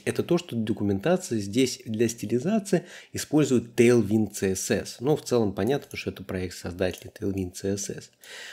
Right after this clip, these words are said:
С одной стороны, это позволяет быстро взять примерчики и их потыкать. С другой стороны, когда мы хотим их применить,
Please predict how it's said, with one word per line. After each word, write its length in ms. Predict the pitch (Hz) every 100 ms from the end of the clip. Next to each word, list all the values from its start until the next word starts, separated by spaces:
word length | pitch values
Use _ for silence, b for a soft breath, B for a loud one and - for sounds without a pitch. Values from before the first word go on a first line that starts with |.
| B B
С 100 | -
одной 220 | 143 175 156
стороны, 440 | 139 139 135 123
это 220 | - 110
позволяет 460 | - 107 113 107 101
быстро 340 | 113 117 101
взять 320 | 98 101 98
примерчики 640 | - 95 101 98 - - -
и 140 | 208
их 120 | -
потыкать. 560 | - 202 - 220 151 -
С 60 |
другой 280 | 104 101 127
стороны, 380 | 131 113 107 107
когда 180 | 98 98
мы 120 | 98
хотим 340 | 98 95 104
их 120 | 95 -
применить, 560 | 104 98 120 190 196